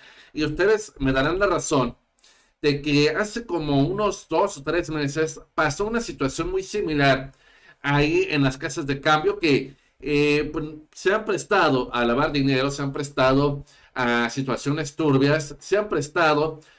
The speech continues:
a muchas situaciones oscuras, pero dejaron unas maletas, unas personas que antes de que la Marina tomara el control total del aeropuerto, permitieron que unas personas llegaran con unas maletas llenas de dinero y las dejaron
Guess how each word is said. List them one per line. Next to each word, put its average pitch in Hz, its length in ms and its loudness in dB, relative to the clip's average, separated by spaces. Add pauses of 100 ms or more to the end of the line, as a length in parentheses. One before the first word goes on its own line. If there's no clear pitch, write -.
(120)
a 127 260 0
muchas 190 280 -4
situaciones 143 640 -6
oscuras, 156 720 -2 (340)
pero 147 600 2
dejaron 175 480 0
unas 196 280 -4
maletas, 151 520 -2
unas 170 200 -6
personas 151 520 -4
que 127 380 0
antes 175 400 -2
de 120 160 -4
que 123 80 -4
la 117 100 -2
Marina 147 420 -2
tomara 143 320 -2
el - 60 -8
control 151 480 -2
total 143 540 -4 (320)
del 131 120 2
aeropuerto, 143 680 0 (180)
permitieron 160 560 0
que 165 100 -2
unas - 200 -2
personas 175 480 -2
llegaran 147 340 -2
con 147 140 -2
unas 165 220 -4
maletas 175 640 -2 (160)
llenas 160 280 0
de 165 120 -2
dinero 175 480 0 (320)
y 160 100 -2
las 143 240 2
dejaron 139 720 0